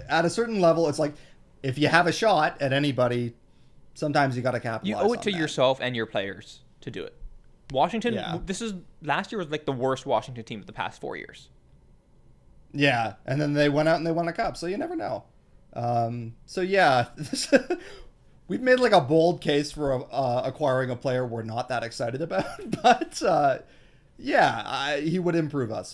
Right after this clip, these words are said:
Speaker 1: So I think that that's something, uh, to look at, and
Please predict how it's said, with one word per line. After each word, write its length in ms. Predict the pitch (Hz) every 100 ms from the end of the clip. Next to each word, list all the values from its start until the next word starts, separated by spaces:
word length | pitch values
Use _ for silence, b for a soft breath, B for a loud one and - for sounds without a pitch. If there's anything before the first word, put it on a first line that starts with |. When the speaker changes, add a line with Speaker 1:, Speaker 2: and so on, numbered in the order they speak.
| 123
Speaker 1:
So 180 | 160
I 80 | 151
think 160 | 156 160
that 100 | 120
that's 220 | 117 117
something, 340 | 127 110 110
uh, 300 | 104 101 101 98 - -
to 80 | -
look 240 | 131 127 135
at, 240 | 107 101
and 380 | - 135 143 139